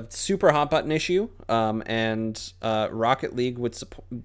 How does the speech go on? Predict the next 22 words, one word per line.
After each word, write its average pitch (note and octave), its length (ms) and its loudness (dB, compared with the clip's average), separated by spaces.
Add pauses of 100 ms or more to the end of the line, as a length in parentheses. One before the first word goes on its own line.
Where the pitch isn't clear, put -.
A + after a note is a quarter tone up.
be, A2+ 200 -2
like, G#2+ 240 0
one A#2+ 120 -2
of A2 60 -4
the G#2+ 80 -4
first B2 280 -4
ones A2 300 -6
to A2+ 120 -8
support A2 360 -2
it, F#2 140 -2
I E2 60 -6
guess, - 380 -6
um, G2+ 360 -4
it, F2 240 -10 (640)
between A2+ 520 -2
Xbox - 440 -2
One G#2+ 160 -2
and G#2 100 -6
Switch. - 520 -6 (100)
Um, G2+ 500 -2 (1080)
Sony, B2 520 2
uh, A2+ 540 4